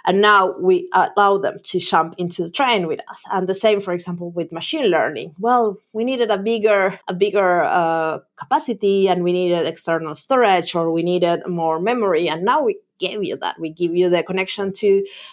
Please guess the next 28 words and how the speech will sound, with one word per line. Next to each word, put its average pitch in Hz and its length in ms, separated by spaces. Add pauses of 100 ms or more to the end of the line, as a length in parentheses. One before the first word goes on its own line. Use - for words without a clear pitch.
the 202 80
file 214 360
system. 180 540
We 165 100
give 180 220
you 165 80
the, 180 160
the 190 160
ten 202 280
gigabytes 180 680 (560)
<laughs> - 120
of 208 220
memory. 185 640
We 180 180
give 196 200
you 202 100
the 190 100
container 196 540
deployment. 165 560
So 185 80
now 233 220
you 269 120
can 156 220
run 160 320
machine 175 380
learning 175 420
things 151 400 (240)
in 160 320